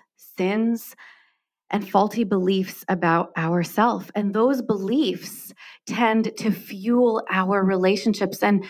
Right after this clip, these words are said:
and we start living out of the things that we believe. There was a psychologist by the name of John Locke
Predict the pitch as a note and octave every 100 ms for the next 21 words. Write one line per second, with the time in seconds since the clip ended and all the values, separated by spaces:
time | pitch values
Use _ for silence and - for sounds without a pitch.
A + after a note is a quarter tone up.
0 | - - - - - A3 A#3 - A3+ -
1 | G#3 G#3+ A#3+ B3 A#3 - G3 G3+ F#3+ F#3+
2 | F#3+ - F#3+ F#3 F3 F#3+ - E3+ F3 E3+
3 | - F3+ E3+ F3+ E3 E3+ - - _ _
4 | _ _ _ _ _ G#3+ G#3 G#3+ A3+ G3+
5 | F#3+ G#3+ A3 G3 - F#3 F3+ F3+ F3+ F3
6 | E3 F3+ E3+ F3 E3+ E3 G#3+ - -